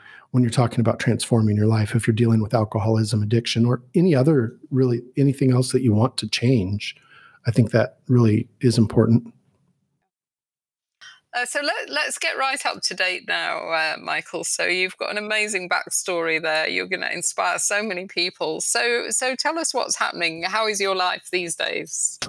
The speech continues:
Speaker 1: Thanks for the question. Um, I think that it's like a lot of people right now. It's a, it's a little bit, uh, more limited than it was this time last year. You know, we're, um, staying in a lot more as far as, uh,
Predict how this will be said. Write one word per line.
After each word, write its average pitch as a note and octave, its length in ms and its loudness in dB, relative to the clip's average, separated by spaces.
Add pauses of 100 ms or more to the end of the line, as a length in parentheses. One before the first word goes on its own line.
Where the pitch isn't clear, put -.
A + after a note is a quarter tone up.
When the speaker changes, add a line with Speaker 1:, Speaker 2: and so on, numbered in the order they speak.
(120)
Speaker 1:
Thanks E3+ 220 2
for F3+ 120 2
the C3+ 80 2
question. C3+ 540 2
Um, C3 480 2
I C3+ 80 4
think F3 220 0
that E3 100 4
it's C#3+ 180 2
like C#3 200 4
a C3+ 40 6
lot B2+ 200 4
of C3 100 2
people A#2+ 340 0
right A#2 220 4
now. A#2+ 240 4
It's A2 220 0
a, A2+ 180 2
it's B2+ 140 -4
a B2+ 60 4
little C3+ 260 4
bit, C3+ 360 2 (120)
uh, A2+ 360 2
more B2+ 280 4
limited C3 560 4
than C3+ 100 6
it C3+ 80 4
was B2 240 2
this B2+ 140 2
time C3+ 200 4
last A#2 320 0
year. C3 260 2 (600)
You A#2 80 2
know, A#2 80 4
we're, A#2+ 380 2 (120)
um, A#2 300 -2
staying C3+ 380 2
in C3+ 280 4
a C3+ 80 4
lot C3 240 4
more C3 300 6
as B2 140 0
far B2 240 4
as, A#2 260 0
uh, A2 380 0